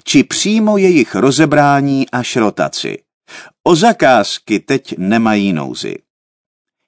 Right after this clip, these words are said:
Jan Sůra, novinář specializující se na oblast dopravy,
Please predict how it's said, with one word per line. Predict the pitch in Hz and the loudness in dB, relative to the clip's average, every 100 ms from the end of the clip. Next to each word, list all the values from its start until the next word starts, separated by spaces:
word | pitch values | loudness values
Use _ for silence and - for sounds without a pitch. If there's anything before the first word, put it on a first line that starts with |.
| _ _ _ - | _ _ _ -8
Jan | 92 139 190 | 0 2 2
Sůra, | 185 - 202 151 76 - - _ | -2 -4 0 0 0 -4 -14 _
novinář | 101 120 123 117 113 120 156 - | -2 2 2 4 2 2 -2 -6
specializující | - - 123 - 135 160 147 165 160 - 160 160 | -12 -4 -2 0 0 0 0 0 0 -2 -4 -4
se | - | -2
na | 135 123 | -2 -2
oblast | 135 143 143 - | -2 -2 -2 -4
dopravy, | 123 113 92 76 65 | -6 -2 -2 -2 -6